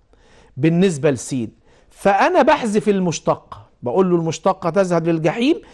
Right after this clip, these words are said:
أنزل الدالة، أزود على الأس واحد وأقسم على الأس الجديد. فأنا بقول لك هنا إيه المعلومة دي؟ إذا كان القوس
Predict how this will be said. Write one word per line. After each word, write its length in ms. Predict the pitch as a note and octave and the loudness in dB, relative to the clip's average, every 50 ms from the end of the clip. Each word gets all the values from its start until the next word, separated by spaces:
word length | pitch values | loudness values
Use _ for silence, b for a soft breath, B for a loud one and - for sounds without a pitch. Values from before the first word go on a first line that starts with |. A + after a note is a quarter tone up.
| B B B - | B B B 0
أنزل 580 | F3 F3+ F#3+ A#3 C#4 C4 G#3 F#3 G3+ A3 G#3+ G#3+ | 2 2 4 2 2 0 0 0 0 0 2 2
الدالة، 640 | G#3 E3 D#3+ F#3 G#3+ A#3 B3+ C#4 D4 D#4+ F4+ F#4 F4+ B B B B B B - | 0 0 2 4 4 4 4 4 2 2 0 0 -2 B B B B B B 2
أزود 560 | F3 E3+ D#3+ B3 D#4 F4+ E4+ D4 C4 A#3+ G#3+ | 2 2 4 4 4 4 4 4 2 2 2
على 180 | G3 G3+ G#3+ A3 | 2 0 0 0
الأس 380 | - C#4+ D4 G#3+ - - - | 0 -2 -2 -2 -2 -2 2
واحد 440 | A3+ A#3+ C4 C4 C4+ B3+ A#3+ A#3 G#3 | 4 4 4 4 4 2 2 2 2
وأقسم 520 | A3+ G#3+ G#3+ - A3+ G#3 - - A3 F#3 | 2 2 2 0 -2 -2 -2 -4 -2 0
على 140 | D#3+ E3 E3 | 0 0 0
الأس 260 | - E3+ D#3+ - - | -2 -4 -6 -6 -6
الجديد. 400 | D#3 D3 C#3 C#3+ C3 C3 A2+ G#2+ - _ _ _ _ _ _ _ _ | -8 -6 -6 -6 -6 -6 -8 -10 -12 _ _ _ _ _ _ _ _
فأنا 280 | - - D#3+ E3 E3 | -2 0 0 2 2
بقول 360 | D#3 E3 E3 F3+ F#3+ F#3+ F3+ E3+ | 2 0 2 2 2 0 0 -2
لك 200 | C#3+ - - E3+ | -2 -2 -4 -4
هنا 140 | E3+ D#3 | -4 -4
إيه 160 | C3+ - E3 D#3+ | -2 -2 -2 -2
المعلومة 480 | D3+ D3 C#3+ A#2 C3 C#3+ D3+ C#3+ C3+ | -2 -2 -4 -4 -2 -2 -2 -2 -4
دي؟ 240 | B2+ C3 C3 B2+ C3 b b b b b b b b b b b b _ _ _ _ _ _ _ _ _ _ _ - | -4 -4 -6 -8 -10 b b b b b b b b b b b b _ _ _ _ _ _ _ _ _ _ _ -4
إذا 360 | G#3+ G#3 G3 D#3 F3 F3+ F3+ E3+ | -2 0 0 2 4 4 4 4
كان 420 | E3+ - F#3+ G#3 A3 G#3+ G#3 G#3 | 2 2 2 4 4 4 2 0
القوس 840 | G3+ G3+ F#3 - - - A#3+ A3+ F3 C3+ A2+ - - - - - | 0 0 -2 -2 2 2 4 4 4 2 -4 -10 -16 -20 -20 -20